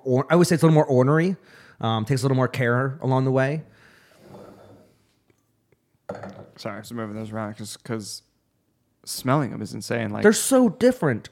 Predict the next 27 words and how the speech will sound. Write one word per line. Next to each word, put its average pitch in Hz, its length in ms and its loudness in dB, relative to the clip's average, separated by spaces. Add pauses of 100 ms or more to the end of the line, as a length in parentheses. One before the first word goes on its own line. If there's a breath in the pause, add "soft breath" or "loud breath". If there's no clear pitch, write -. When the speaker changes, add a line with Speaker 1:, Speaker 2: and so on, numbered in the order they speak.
(160)
Speaker 1:
I 190 60 6
mean, 185 220 6
really, 226 300 4
to 175 160 0
me, 185 220 6
this 160 340 0
is 202 140 4
a 180 40 8
rustic 139 460 2
expression. 214 720 2
This 156 140 4
is 151 60 2
a 151 60 6
modern 131 340 6
expression. 92 600 -8
And 139 160 2
that's 185 180 2
what's 165 160 -2
really 147 200 6
so 143 220 6
special 135 420 0
about 131 260 2
it, 98 60 -2
is 101 100 -8
to 113 100 -6
see, 135 440 -4 (800 soft breath)
granted, 165 500 4